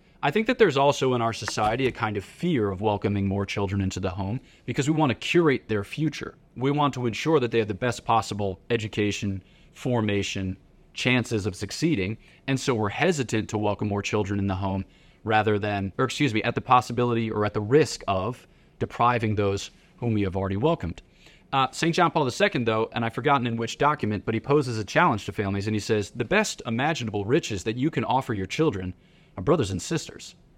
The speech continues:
right? Because their lives are enriched infinitely thereby. Their lives are enriched infinitely thereby. So I wouldn't say that it's like,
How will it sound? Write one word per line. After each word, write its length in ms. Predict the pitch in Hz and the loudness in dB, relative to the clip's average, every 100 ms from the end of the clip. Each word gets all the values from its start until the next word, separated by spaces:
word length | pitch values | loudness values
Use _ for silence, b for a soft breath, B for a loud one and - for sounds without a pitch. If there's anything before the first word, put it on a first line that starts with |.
| _ - | _ -4
right? 200 | 143 147 | -2 -2
Because 520 | 131 139 127 107 - _ b b b b b | 0 2 2 0 -8 _ b b b b b
their 180 | 127 190 | 4 6
lives 320 | 147 123 110 | 6 4 4
are 120 | 120 | 2
enriched 400 | 113 117 120 - - | 2 2 0 -2 -2
infinitely 600 | 165 196 - 110 98 104 | 2 2 2 -2 0 0
thereby. 400 | 95 90 85 - - _ - - - - - _ _ _ - | 0 -2 -4 -6 -10 _ -20 -20 -20 -20 -20 _ _ _ 0
Their 140 | 147 | 2
lives 280 | 151 139 127 | 4 2 0
are 120 | 127 | -2
enriched 360 | 117 117 - - - | 0 -2 -6 -6 2
infinitely 540 | 190 208 107 95 98 | 2 2 -2 -2 -2
thereby. 460 | 90 90 85 - - | -4 -4 -4 -6 -6
So 180 | - 214 | 2 4
I 60 | |
wouldn't 220 | 262 247 | 6 4
say 240 | - 226 220 | 6 6 8
that 140 | 139 | 4
it's 160 | 127 - | -2 -2
like, 280 | 117 - | -4 -4